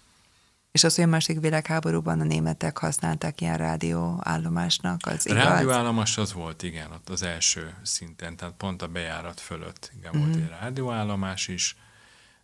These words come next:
Speaker 2: ö, és akkor ugye ez a helyzet, ö, állt fent egészen, ö,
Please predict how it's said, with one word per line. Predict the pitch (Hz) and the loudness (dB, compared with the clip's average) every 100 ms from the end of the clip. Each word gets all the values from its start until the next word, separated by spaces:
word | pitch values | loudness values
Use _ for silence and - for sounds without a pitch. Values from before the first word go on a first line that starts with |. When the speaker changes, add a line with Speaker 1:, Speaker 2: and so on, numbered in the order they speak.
| _ | _
Speaker 2:
ö, | - 95 90 90 87 - | -4 -2 0 -2 -6 -8
és | 92 - | -6 -6
akkor | 90 90 | -6 -6
ugye | 92 92 | -2 0
ez | 90 90 | 2 0
a | 85 | -2
helyzet, | 82 87 82 82 - - | -4 -4 -4 -8 -10 -10
ö, | 82 82 - - | -8 -10 -12 -12
állt | 87 80 - | -10 -8 -8
fent | - 92 87 | -2 -2 -2
egészen, | 87 85 82 - 82 80 | -8 -8 -4 -4 -4 -8
ö, | 80 | -10